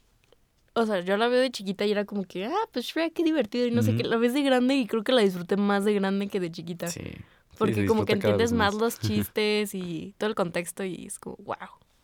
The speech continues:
Speaker 2: Sí. Em, <laughs> pues a mí me gustaría ya hablar de... ¿te parece hablar de la, de Spider-Man?
Speaker 1: Sí, y yo sé.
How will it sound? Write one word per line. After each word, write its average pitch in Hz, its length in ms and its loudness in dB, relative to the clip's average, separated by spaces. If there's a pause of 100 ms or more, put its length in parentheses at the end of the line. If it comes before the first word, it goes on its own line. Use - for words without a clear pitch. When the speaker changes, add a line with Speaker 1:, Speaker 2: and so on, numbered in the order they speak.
(840)
Speaker 2:
Sí. - 120 -12 (3250)
Em, 87 760 0 (520)
<laughs> 90 200 -8 (880)
pues - 360 2 (140)
a 110 60 2
mí 117 60 6
me 139 100 6
gustaría 131 460 6
ya 120 180 6
hablar 110 340 4
de... 85 460 2 (1800)
¿te 92 80 -4
parece 90 440 0
hablar 87 260 2
de 104 80 2
la, 87 260 0
de 87 180 -10
Spider-Man? 101 640 -8 (500)
Speaker 1:
Sí, 185 240 -2 (140)
y 196 140 -6
yo 156 120 -4
sé. - 120 -12